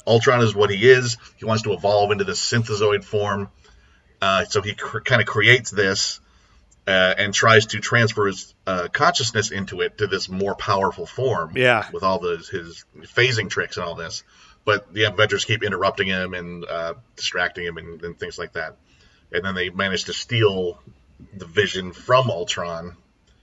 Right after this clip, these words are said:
Speaker 1: So he has to work on just creating an army. That's the whole thing. So they have this thing Ultron created. Uh, they tried.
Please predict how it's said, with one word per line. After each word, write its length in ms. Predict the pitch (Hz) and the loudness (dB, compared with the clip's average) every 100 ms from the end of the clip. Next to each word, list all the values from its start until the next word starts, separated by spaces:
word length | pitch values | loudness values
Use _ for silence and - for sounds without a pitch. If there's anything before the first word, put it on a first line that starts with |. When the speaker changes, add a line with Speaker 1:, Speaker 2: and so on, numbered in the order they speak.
| _ _ _ _ - - - | _ _ _ _ -14 -12 -8
Speaker 1:
So 380 | - 90 85 85 | -4 -4 -4 -6
he 240 | 95 87 | -6 -2
has 200 | 87 - | -2 -2
to 100 | 87 - | -8 -10
work 180 | 87 82 | -12 -10
on 80 | 82 | -10
just 160 | - | -10
creating 240 | - 80 78 | -8 -10 -10
an 80 | 80 | -10
army. 200 | 85 80 | -10 -10
That's 140 | - | -14
the 60 | 82 | -12
whole 80 | |
thing. 220 | 87 80 - _ - _ | -10 -12 -14 _ -20 _
So 180 | - 98 | -4 2
they 160 | 117 123 | 6 6
have 480 | 123 110 101 - _ | 8 6 4 -8 _
this 260 | 95 101 - | -2 -2 -2
thing 720 | - 85 - - 135 151 151 | -16 -20 -18 4 6 6 0
Ultron 440 | 117 120 120 107 101 | 0 0 2 0 -2
created. 520 | 101 90 85 87 90 - - - _ _ _ _ _ _ - | -2 0 0 -4 -8 -18 -20 -20 _ _ _ _ _ _ -6
Uh, 300 | 90 87 87 | -2 -2 -2
they 280 | 87 95 92 | -2 -2 0
tried. 400 | - 110 113 | 2 4 4